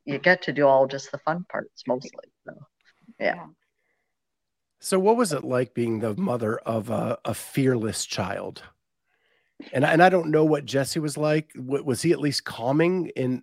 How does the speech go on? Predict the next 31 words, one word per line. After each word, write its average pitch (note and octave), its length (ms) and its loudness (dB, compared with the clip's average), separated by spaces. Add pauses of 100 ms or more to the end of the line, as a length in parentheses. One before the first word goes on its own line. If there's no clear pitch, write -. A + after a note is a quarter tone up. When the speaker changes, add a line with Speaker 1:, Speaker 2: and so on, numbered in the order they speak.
(120)
Speaker 3:
in A2+ 280 2 (560)
Speaker 1:
<laughs> - 520 -8
No. B3 500 -6
Speaker 3:
in A#2+ 100 -8
contra-, - 340 4
no, E3 460 6
they F3 140 4
were E3+ 80 4
both, D#3+ 280 6 (200)
they C#3 100 -4
were C#3 80 -2
both C3 300 -8
crazy. A2+ 360 -12
Okay. C3 300 -4 (720)
Speaker 1:
Well, C4+ 260 12
it's B3+ 380 10
interesting B3+ 640 6
when F#3+ 140 6
we F3+ 100 4
look E3+ 260 2
back D3+ 380 8
because E3 380 0
we G3 160 2
had F#3+ 220 4
nicknamed D#3+ 920 -2 (120)
Jesse D#3+ 760 2 (520)
Tigger A3 460 4 (340)
when D#3+ 180 2
he E3 80 0
was D3+ 240 0
younger. F3 500 2